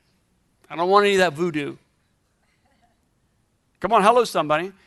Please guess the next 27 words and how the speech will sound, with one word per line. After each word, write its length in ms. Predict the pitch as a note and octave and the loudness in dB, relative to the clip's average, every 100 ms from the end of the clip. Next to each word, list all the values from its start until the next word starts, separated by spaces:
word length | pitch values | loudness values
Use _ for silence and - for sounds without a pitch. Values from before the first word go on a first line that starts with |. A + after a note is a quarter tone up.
| _ | _
If 120 | - F#3+ | -10 -4
the 100 | F#3+ | 4
Lord 200 | A#3 A#3 | 4 4
needs 220 | A3+ G3+ | 0 -10
to 80 | F3 | -12
speak 280 | A3+ B3 - | -12 -12 -10
to 80 | D#3+ | -10
me, 160 | D#3 | -8
it's 100 | F3+ | -8
probably 340 | F3 A3 F#3+ D#3 | -4 -4 -4 -10
because 360 | D#3+ E3 F3 | -8 -8 -6
I'm 140 | D#3+ D#3+ | -6 -2
not 220 | F3 - | -2 -2
listening. 440 | F#3+ - C#3 A#2+ | -6 -6 -16 -16
<laughs> 40 | G#2 | -16
Praise 680 | - D3 G#3 G#3+ C#3+ A3 | -14 -4 -4 -4 0 0
God, 280 | - - G3 - - | 0 -4 -4 -6 -12
amen. 220 | F3 D#3+ - - - - - | -10 -10 -10 -14 -14 -18 -4
Hello, 360 | F3 G#3+ A3 A3 | 4 8 10 10
I 120 | G3+ | 8
just 140 | G3 A3 | 4 -2
wanna 160 | A3+ | -4
stick 200 | - A3+ | -4 -6
with 100 | G#3+ | -2
my 220 | G#3+ G#3+ | 2 2
assignment. 560 | A3+ A#3 G#3 G#3+ A3+ A#3+ | 2 2 2 2 -2 -2
Amen. 540 | G3 A#3+ A3+ A#3+ D4 | -4 -2 0 0 -2